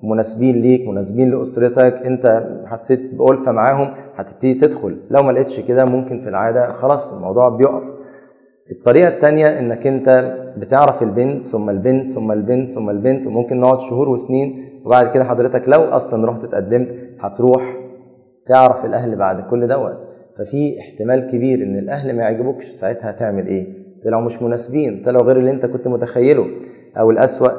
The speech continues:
إن الأهل يرفضوك، هم أنت مش عاجبهم بعد المدة الطويلة ديت.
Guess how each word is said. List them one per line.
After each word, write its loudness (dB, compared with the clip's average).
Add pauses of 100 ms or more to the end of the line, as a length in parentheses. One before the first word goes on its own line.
(240)
إن -2
الأهل 2
يرفضوك، 0 (400)
هم 2
أنت 2
مش -2
عاجبهم 0 (400)
بعد 4
المدة 0
الطويلة 2
ديت. 0